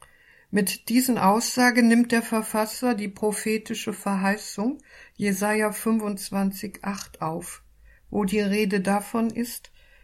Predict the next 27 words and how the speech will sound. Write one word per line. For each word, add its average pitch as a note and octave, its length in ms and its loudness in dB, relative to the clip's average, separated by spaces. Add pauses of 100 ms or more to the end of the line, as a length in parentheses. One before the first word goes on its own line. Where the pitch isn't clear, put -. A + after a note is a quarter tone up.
(160)
dass A3 280 -2
Gott - 560 0
im G3 240 0
Zuge A3 400 0
der G3 300 -2
Aufrichtung A3+ 960 0
seiner F#3+ 380 0
ewigen F#3+ 520 0
Königsherrschaft G#3 1120 -4 (520)
die G#3+ 80 0
Macht A#3 540 -2
des F#3+ 220 -8
Todes A#3 560 -2
über F#3+ 260 -2
die F#3 160 -2
Schöpfung G#3+ 760 -6 (440)
als G3 320 0
eine A#3 460 8
die G3 160 0
Gemeinschaft A#3 800 2
mit A3 360 -4
ihm A#3 420 2
in G#3+ 180 -6
Frage G#3+ 560 -4
stellende F#3+ 680 0
Größe G3 560 -2
bricht F#3 720 -8